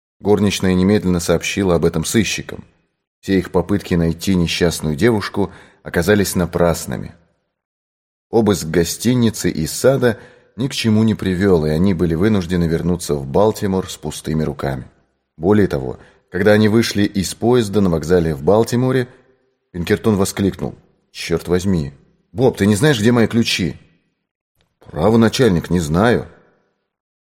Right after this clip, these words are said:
«Куда же я мог их подевать в самом деле?» После тщательных поисков Нат Пинкертон пришёл к выводу, что ключи его бесследно пропали.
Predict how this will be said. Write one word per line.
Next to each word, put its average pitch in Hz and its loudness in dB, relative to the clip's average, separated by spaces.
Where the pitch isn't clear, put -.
«Куда 85 -4
же 90 -4
я 95 2
мог 98 0
их 90 -6
подевать 98 0
в - -8
самом 87 0
деле?» 78 0
После 104 -4
тщательных 90 0
поисков 113 -6
Нат 92 -2
Пинкертон 80 -4
пришёл 95 0
к 85 -10
выводу, 123 2
что - -4
ключи 80 -4
его 117 2
бесследно 82 0
пропали. 69 -6